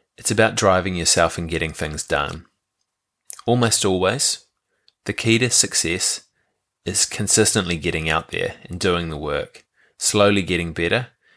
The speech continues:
and slowly getting further along. The motivation to keep yourself disciplined can wax and wane through any endeavour, depending on a variety of variables.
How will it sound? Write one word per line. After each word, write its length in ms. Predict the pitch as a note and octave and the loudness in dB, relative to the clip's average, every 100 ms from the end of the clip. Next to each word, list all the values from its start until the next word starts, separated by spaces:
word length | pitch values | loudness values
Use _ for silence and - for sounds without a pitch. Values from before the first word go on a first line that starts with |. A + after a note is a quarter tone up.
| _ - | _ -4
and 100 | - | 0
slowly 400 | G#2 F#2+ F2+ E2 | 4 4 4 0
getting 280 | E2+ D#2+ | -2 -4
further 360 | - E2+ D2+ D2 | -4 -4 -2 -4
along. 380 | C#2+ C#2 C#2 C#2+ _ _ _ _ _ _ _ _ _ - - _ - - - - - _ - | -4 -6 -8 -12 _ _ _ _ _ _ _ _ _ -20 -20 _ -20 -20 -20 -20 -20 _ -2
The 60 | A2+ | 4
motivation 600 | A#2+ D3+ C3 C3 - A2+ | 6 6 4 4 2 0
to 100 | F#2 | -2
keep 240 | - E2 | -2 -2
yourself 420 | D#2+ - E2+ - - | 0 2 2 0 0
disciplined 680 | F2 - E2+ F2 C#2+ D2 | 2 2 0 -4 -4 -4
can 200 | - E2+ | -8 -6
wax 380 | D#2+ E2+ - - | -2 -2 0 -2
and 160 | E2 D#2+ | -2 -2
wane 420 | D2+ D2+ D2 E2+ - | 0 0 -2 -8 -12
through 400 | - G2 F2 E2 | -2 0 0 0
any 280 | - A#2 G#2 | 2 4 4
endeavour, 440 | E2 D#2+ C#2 B1 - | 2 0 -2 -4 -6
depending 420 | - D#2+ G2 E2+ D#2+ | -8 -4 -2 -2 -2
on 140 | D#2 | -4
a 60 | D2+ | -2
variety 600 | D#2+ D#2 D2+ D#2 D2+ C#2+ | 0 4 4 4 2 -4
of 80 | |
variables. 840 | C#2+ D2+ D2+ D2+ D2 - - - | -4 -2 -2 -2 -6 -8 -4 -4